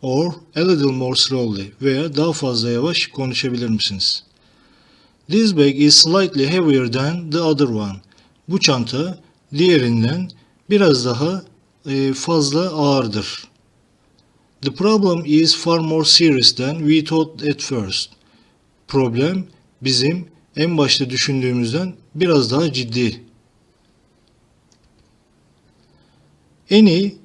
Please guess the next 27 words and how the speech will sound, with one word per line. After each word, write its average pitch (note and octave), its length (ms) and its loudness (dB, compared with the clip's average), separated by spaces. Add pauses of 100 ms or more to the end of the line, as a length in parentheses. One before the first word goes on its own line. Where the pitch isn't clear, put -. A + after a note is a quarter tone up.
(140)
no E3+ 480 0 (200)
ile C3+ 280 -2
birlikte D3 600 0 (140)
comparative D#3+ 540 -2
kullanımını C3+ 460 -2
görelim G#2+ 320 -4
şimdi. G2 360 -8 (720)
You D#3 160 4
can D#3+ 200 2
use F#3+ 560 2
any D3+ 320 0 (180)
and C#3 260 -4
no F3 380 -2 (480)
comparative, D3+ 680 -2 (200)
yani C#3 480 -2
any F3+ 160 0
longer, B2+ 500 0 (180)
no D#3 300 0
bigger C3 320 0
gibi, B2 540 -4 (380)
e, B2+ 440 -2
ifadelerin C#3 680 0
kullanımını C#3 460 -2
göreceğiz. G2 600 -2 (560)
I C#3+ 40 -4
have D3 420 2
waited F#3+ 300 2